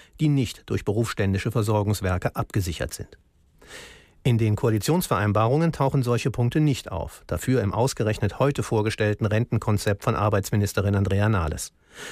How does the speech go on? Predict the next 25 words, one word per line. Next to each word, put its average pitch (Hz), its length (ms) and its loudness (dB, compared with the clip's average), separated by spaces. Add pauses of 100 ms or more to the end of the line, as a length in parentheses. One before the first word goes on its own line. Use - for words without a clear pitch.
(140)
Aber 120 180 2
da 98 220 2
sind 101 160 0
sie 110 140 0
wenig 113 260 0
wert, 120 300 0
weil 98 180 0
sich 104 120 -2
die 110 100 -2
Großkoalitionäre 117 960 0
ja 117 140 2
auf - 120 -2
nichts 107 240 -2
davon 110 260 -2
einigen 123 360 0
konnten 117 420 0 (340)
und 113 200 0
vor 113 160 0
der 107 100 0
Bundestagswahl 101 800 0
wohl 104 140 0
auch - 140 -4
nicht - 180 -4
mehr 117 100 0
können. 85 320 -4